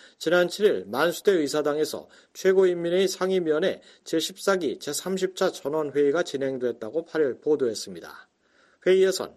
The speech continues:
북남 경제협력법, 금강산 국제관광특구법과 그 시행규정, 그리고 남북 경제협력 관련 합의서 폐지 안건이 상정돼 통과됐습니다.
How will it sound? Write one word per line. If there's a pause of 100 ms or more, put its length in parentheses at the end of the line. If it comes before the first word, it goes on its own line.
(140)
북남
경제협력법, (360)
금강산
국제관광특구법과
그
시행규정, (440)
그리고 (160)
남북
경제협력
관련
합의서
폐지
안건이
상정돼
통과됐습니다.